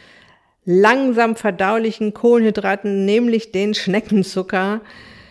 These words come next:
Vermeide zuckerreiche Lebensmittel, die den Blutzuckerspiegel schnell ansteigen und ebenso schnell wieder abfallen lassen. Schnapp dir hierzu gerne auch meinen Ist dich glücklich Einkaufsguide für null Euro, in dem du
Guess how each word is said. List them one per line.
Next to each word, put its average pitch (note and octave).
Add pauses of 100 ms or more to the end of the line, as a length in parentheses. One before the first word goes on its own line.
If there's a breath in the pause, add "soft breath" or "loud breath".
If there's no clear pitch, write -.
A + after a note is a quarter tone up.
(280 loud breath)
Vermeide G#3+ (180)
zuckerreiche A3
Lebensmittel, G3+
die F#3
den F3
Blutzuckerspiegel F3+
schnell G#3
ansteigen F#3
und E3+
ebenso A3
schnell F#3
wieder E3+
abfallen E3 (100)
lassen. F#3+ (760 loud breath)
Schnapp A#3
dir G3+
hierzu A3+
gerne G#3
auch F#3+
meinen F#3
Ist A3
dich G#3
glücklich F#3
Einkaufsguide F3+
für F3
null F#3
Euro, F#3+
in E3+
dem F#3
du F3